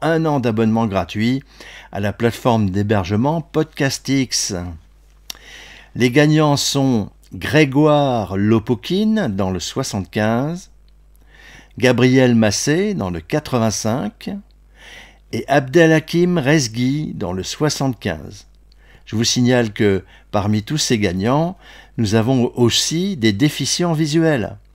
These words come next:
Les gagnants seront avertis dans les jours qui viennent par email,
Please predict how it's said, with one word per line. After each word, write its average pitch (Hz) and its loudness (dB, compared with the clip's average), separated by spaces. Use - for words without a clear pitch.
Les 101 0
gagnants 127 6
seront 101 -2
avertis 131 -2
dans 104 0
les 98 -2
jours 120 -2
qui 123 -6
viennent 113 0
par 110 0
email, 156 2